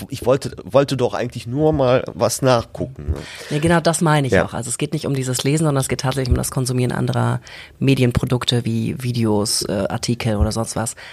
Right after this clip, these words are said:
Speaker 2: Also da tendiere ich dann leicht immer zu diesem weiter, weiter, weiter, lesen, weiter, weiter, weiter, weiter, weiter und dann, äh, am Ende des, der drei Stunden, wie du schön sagst, sitzt man da und denkt sich, "Hm, okay."
Speaker 1: Es schafft nicht das befriedigende Gefühl, äh, das, äh, durch eine gute Geschichte entstehen kann.
Speaker 2: Mhm,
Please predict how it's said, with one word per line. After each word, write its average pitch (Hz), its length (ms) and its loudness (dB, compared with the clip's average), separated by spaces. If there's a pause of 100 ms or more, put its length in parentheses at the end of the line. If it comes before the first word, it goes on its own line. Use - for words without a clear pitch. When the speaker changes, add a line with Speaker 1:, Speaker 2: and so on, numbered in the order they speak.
(100)
Speaker 2:
Also 123 160 0
da 127 200 6
tendiere 139 480 0
ich 143 80 -2
dann 139 120 -2
leicht 131 240 2
immer 131 180 0
zu - 120 -4
diesem 127 380 -2
weiter, 139 380 0
weiter, 135 380 0
weiter, 117 240 0
lesen, 160 280 2
weiter, 139 200 4
weiter, 131 240 -2
weiter, 123 200 0
weiter, 123 220 -2
weiter 139 300 -2
und 135 160 -6
dann, 127 240 -4
äh, - 40 -10 (280)
am 123 120 -4
Ende 131 200 -2
des, - 340 -8 (720)
der 139 60 -4
drei 139 220 4
Stunden, 147 340 2
wie 143 40 2
du 139 80 0
schön 139 220 -4
sagst, 135 380 -2
sitzt - 240 -6
man 135 100 0
da 127 160 0
und 123 80 -2
denkt 127 160 -4
sich, - 220 -10
"Hm, 131 320 -4
okay." 113 440 -6 (440)
Speaker 1:
Es - 80 -2
schafft - 320 2
nicht 151 160 2
das 143 180 4
befriedigende 147 800 -2
Gefühl, 131 880 2
äh, - 100 -14
das, - 380 0 (320)
äh, 107 160 4
durch 117 220 2
eine 127 100 4
gute 127 220 2
Geschichte 123 440 0
entstehen 73 500 -4
kann. 78 220 -6
Speaker 2:
Mhm, 160 120 -12